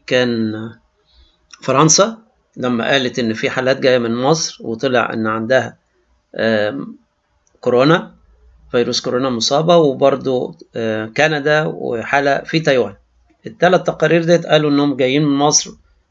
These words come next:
واتضح لما وصلوا بلادهم ان عندهم فيروس كورونا. طبعًا الكلام ده اثار، آه، الجدل حول، آه، مصداقية مصر في، آه، نشر الاخبار الصحيحة.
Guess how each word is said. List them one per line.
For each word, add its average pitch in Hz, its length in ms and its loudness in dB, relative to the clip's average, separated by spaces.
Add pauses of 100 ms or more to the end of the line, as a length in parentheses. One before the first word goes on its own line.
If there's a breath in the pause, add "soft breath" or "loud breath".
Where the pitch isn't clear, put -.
(100)
واتضح 135 500 2
لما 131 260 0
وصلوا 139 300 0
بلادهم 127 340 2
ان 117 120 -4
عندهم 117 420 -4 (320 loud breath)
فيروس 131 500 0
كورونا. 110 280 -2
طبعًا 135 360 0
الكلام 135 360 -2
ده 127 160 0
اثار، 135 400 0 (640)
آه، 113 260 0
الجدل 127 440 0
حول، 127 480 0 (880)
آه، 113 340 -2
مصداقية 123 560 -2
مصر 135 360 0
في، 123 400 -6 (320)
آه، 107 720 -10 (440)
نشر 131 360 0
الاخبار 120 480 0
الصحيحة. - 600 -2